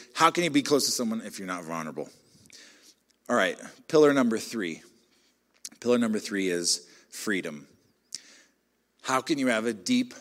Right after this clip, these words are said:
relationship with anyone if you're not free to be who you are? Okay, this is one of the differences between Christianity and all the other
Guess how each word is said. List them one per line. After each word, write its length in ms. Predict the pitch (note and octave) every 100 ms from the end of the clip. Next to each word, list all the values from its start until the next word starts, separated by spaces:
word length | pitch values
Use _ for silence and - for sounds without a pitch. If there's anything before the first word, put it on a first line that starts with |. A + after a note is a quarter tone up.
| - -
relationship 720 | G#2 A2 A2 B2 A2 G#2 -
with 100 | G2
anyone 420 | C3+ A#2+ F#2+ F#2+ - - _
if 180 | F#2 -
you're 140 | A#2+
not 220 | A2 F#2
free 680 | - - - C3 G2+ G2 F2+ _ _ _ -
to 100 | F#2
be 240 | F2 F2
who 140 | F2+ F2
you 240 | F2+ F2+
are? 340 | F#2 C#2 - _ _ _ _ _ _ - _
Okay, 140 | - F#2+
this 220 | B2 B2
is 140 | B2+
one 160 | C3 D3
of 120 | C3+
the 120 | B2
differences 680 | A#2 - F#3+ F#3+ F3 C3+ A#2
between 280 | A2+ - A#2+
Christianity 760 | - D#3 - C#3+ C#3 C#3 G#2+ G#2
and 100 | A2+
all 140 | B2+
the 100 | B2+
other 340 | A#2 A2+ A2